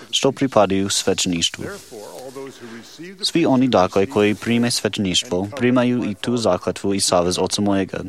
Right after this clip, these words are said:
što ih on prekršiti ne može, niti se to može dokinuti. No tko god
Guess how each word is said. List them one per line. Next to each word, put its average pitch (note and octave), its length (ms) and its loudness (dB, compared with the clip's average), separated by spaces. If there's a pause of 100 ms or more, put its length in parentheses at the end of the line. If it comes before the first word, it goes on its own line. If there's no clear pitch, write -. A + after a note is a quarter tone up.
(120)
što G2+ 240 0
ih F#2+ 140 -2
on G#2 300 2 (200)
prekršiti G2+ 560 0
ne A#2+ 100 2
može, F2 380 0 (580)
niti G#2 340 -4
se G#2 320 2 (180)
to G#2 260 0
može F#2 360 0 (160)
dokinuti. F2+ 600 -6 (580)
No A2 140 2
tko A2+ 260 2
god B2 200 2